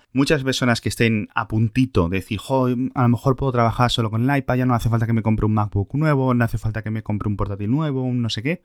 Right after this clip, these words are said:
Oye, pues a lo mejor este tipo de funciones os permiten dar el salto. Otras personas que ya estéis utilizando el iPad más a fondo, pues esto os va a hacer mucho más fácil vuestro trabajo. Y, lamentablemente, pues va a seguir habiendo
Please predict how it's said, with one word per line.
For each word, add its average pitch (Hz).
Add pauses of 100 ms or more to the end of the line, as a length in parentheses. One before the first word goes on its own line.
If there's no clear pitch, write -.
Oye, 95 (180)
pues 101
a 95
lo 95
mejor 123
este 113
tipo 101
de 95
funciones 98 (120)
os 104
permiten 104
dar 101
el 85
salto. 80 (140)
Otras 139
personas 123
que 117
ya 117
estéis 110
utilizando 107
el 104
iPad 104
más 107 (260)
a -
fondo, 120 (120)
pues 85
esto 98
os 104
va 101
a -
hacer 104
mucho 104
más 101
fácil 104
vuestro 101
trabajo. - (100)
Y, 131 (100)
lamentablemente, 104
pues 92
va 95
a 107
seguir 104
habiendo 92